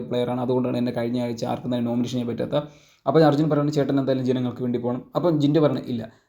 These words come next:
നീയാണ് പോകേണ്ടത്." എന്ന് ഇവർ തമ്മിൽ, ഇതാണ് സത്യം പറഞ്ഞ ഗെയിം. ഇവർ പരസ്പരം ഓരോരോ പോയിന്റ് പോയിന്റ് പറഞ്ഞു പോകണം. മറ്റേത് പരസ്പരം അടിയാണ്, ബാക്കിയുള്ളവരൊക്കെ കൂട്ടടിയാണ്.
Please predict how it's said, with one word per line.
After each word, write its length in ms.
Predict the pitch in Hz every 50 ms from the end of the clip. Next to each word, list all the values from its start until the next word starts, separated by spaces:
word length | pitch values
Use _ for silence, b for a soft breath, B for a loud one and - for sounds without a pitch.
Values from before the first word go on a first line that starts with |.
| b -
നീയാണ് 260 | 135 143 147 139 127
പോകേണ്ടത്." 280 | 113 117 117 110 113 - B B B -
എന്ന് 220 | 185 208 233 247
ഇവർ 160 | 233 233 262 254
തമ്മിൽ, 280 | - 220 208 214 226
ഇതാണ് 320 | 214 196 190 214 220 233 240
സത്യം 240 | - 226 196 214 208
പറഞ്ഞ 140 | 214 202
ഗെയിം. 280 | 170 170 170 165 147 127
ഇവർ 200 | 127 139 160 180
പരസ്പരം 380 | 151 165 156 151 - 180 175 165
ഓരോരോ 340 | 151 156 165 165 170 165
പോയിന്റ് 380 | 170 170 143 143 147 156 156 160
പോയിന്റ് 240 | 139 139 143 139 139
പറഞ്ഞു 260 | 135 135 139 131 131
പോകണം. 200 | 127 123 123 120 B B B B B B
മറ്റേത് 320 | 135 127 123 - 214 226 214
പരസ്പരം 320 | 202 196 202 190 208 190
അടിയാണ്, 480 | 165 165 165 175 160 127 117 113 110 -
ബാക്കിയുള്ളവരൊക്കെ 580 | 139 147 180 170 - 220 208 208 202 196 -
കൂട്ടടിയാണ്. 680 | - - 175 190 196 196 190 165 151 143 127 120 120